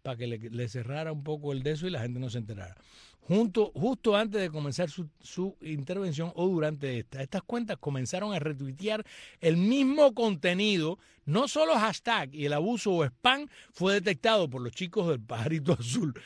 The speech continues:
Como medida cautelar, Twitter bloqueó temporalmente las decenas de fer-, perfiles reales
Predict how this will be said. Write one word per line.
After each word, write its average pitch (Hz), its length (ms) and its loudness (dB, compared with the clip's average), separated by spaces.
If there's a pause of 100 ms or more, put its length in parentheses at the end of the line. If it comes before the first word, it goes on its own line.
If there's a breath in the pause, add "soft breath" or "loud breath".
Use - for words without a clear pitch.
(180 loud breath)
Como 160 220 0
medida 185 360 4
cautelar, 196 1000 4
Twitter 214 320 0
bloqueó 160 580 2
temporalmente 175 800 -2
las 170 140 0
decenas 156 340 -2
de 170 80 0
fer-, 160 280 -4
perfiles 165 480 -2
reales 180 420 2